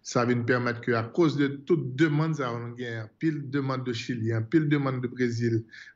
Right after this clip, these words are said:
un pile de demande de Guyane française, de République dominicaine.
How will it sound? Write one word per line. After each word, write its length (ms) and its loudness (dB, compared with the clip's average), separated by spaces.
un 80 2
pile 200 2
de 120 4
demande 220 2
de 100 2
Guyane 280 0
française, 500 -2
de 100 2
République 300 2
dominicaine. 640 0